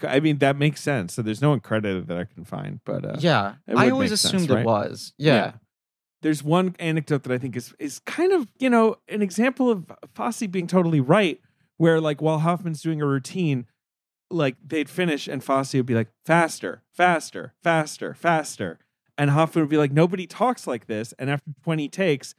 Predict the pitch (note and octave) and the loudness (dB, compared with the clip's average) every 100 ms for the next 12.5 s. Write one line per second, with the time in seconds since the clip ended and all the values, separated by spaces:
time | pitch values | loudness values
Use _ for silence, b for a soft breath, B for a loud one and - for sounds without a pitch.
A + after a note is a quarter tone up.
0 | _ _ D3+ D3 D3+ D3 C#3 B2 - D3 | _ _ -2 0 0 0 0 -2 0 2
1 | C#3 D#3+ D#3 A#2+ - A#2+ B2 A2+ A2+ A2 | 2 2 2 0 -4 -4 -4 -2 -2 -2
2 | - A2+ A2 A#2 G#2 G2 G2 - - G#2 | -4 -4 0 0 0 -2 -4 -4 -8 -4
3 | G2 G#2+ G2 F#2 F2 - F#2+ F2 - D#2+ | -2 0 0 0 -2 -4 -6 -6 -6 -8
4 | - - - - - - F2+ - F#2+ - | -6 -8 -8 -12 -8 -8 -8 -8 -10 -10
5 | - - - C#3 B2 A#2 - _ C#3+ D#3 | -12 -12 -2 4 6 4 -2 _ 0 4
6 | E3+ F3 E3+ G#3 F#3 D#3+ - G3 D3+ C#3+ | 4 2 2 2 2 -4 -4 -2 -2 -4
7 | C3+ - - G3 A3+ A#3+ G#3 G3 F3 - | -6 -10 -6 -6 -4 -4 -2 -2 -2 -2
8 | E3+ - D3+ - C#3 C3 _ _ _ _ | -2 -2 -10 -2 0 0 _ _ _ _
9 | _ - G#2+ - _ _ _ _ _ - | _ -6 -6 -6 _ _ _ _ _ -8
10 | A#2+ G2+ E2+ - A2+ G#2+ A2+ - D3 C#3 | -6 -4 -6 -4 -2 0 0 0 -4 0
11 | C#3 F#3+ - A3 F#3 - E3+ E3 - E3+ | 2 2 4 4 4 0 2 2 0 0
12 | C#3+ C3+ A#2 B2+ A#2 | 2 2 2 2 -2